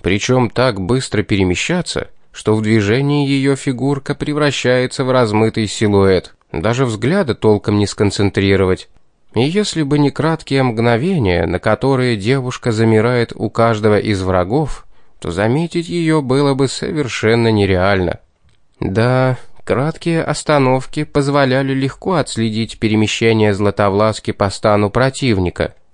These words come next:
Они до фонтаны крови. Злодеи просто не успевали ничего предпринять против хрупкой девушки, обернувшейся вдруг злобной фурией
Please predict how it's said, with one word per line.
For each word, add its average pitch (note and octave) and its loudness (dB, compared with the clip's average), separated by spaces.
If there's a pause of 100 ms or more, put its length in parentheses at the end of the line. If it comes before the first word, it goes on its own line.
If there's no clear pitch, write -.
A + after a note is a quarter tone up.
(200)
Они C3+ 2
до E3 -2
фонтаны B2 2
крови. F2+ 0 (480)
Злодеи F#2+ 0
просто A#2+ 0
не B2 2
успевали A#2+ 0
ничего B2 0
предпринять C3+ -2
против A2+ 0
хрупкой A2 0
девушки, G2 -4 (220)
обернувшейся D#3 0
вдруг B2+ -2
злобной D3 0
фурией G#2+ 0